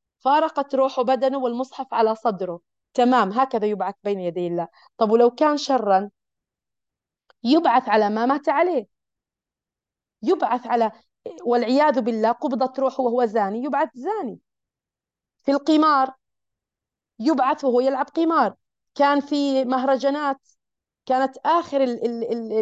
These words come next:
الحياة عندها وأنفاسها في حفلة، كانت ب-، ب-، ب-، نازلة تردد كلمات في مكان الله لا يرضى عنه،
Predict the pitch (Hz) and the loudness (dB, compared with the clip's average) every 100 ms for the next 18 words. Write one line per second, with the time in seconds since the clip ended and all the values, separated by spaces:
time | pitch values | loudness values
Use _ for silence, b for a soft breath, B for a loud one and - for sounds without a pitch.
0 | 226 - 254 302 294 285 277 226 233 233 | -4 0 2 4 2 0 -4 0 0 0
1 | 254 302 311 - 277 254 - 302 - 180 | -2 -2 -2 -4 -6 -6 -2 -4 -4 -12
2 | - _ _ _ _ 262 269 269 254 202 | -12 _ _ _ _ 0 2 0 -4 -4
3 | 208 247 233 214 233 226 214 - _ _ | -2 0 0 0 -2 0 -2 -6 _ _
4 | _ - 277 285 277 277 - 294 240 269 | _ -2 0 2 0 -2 0 0 0 -4
5 | - 254 262 285 277 240 _ 254 254 247 | -2 -2 0 0 -2 -2 _ -8 -4 -2
6 | 277 294 262 311 285 240 269 285 240 220 | 0 0 0 0 0 2 2 0 0 -4
7 | 208 254 202 165 | -4 -6 -8 -12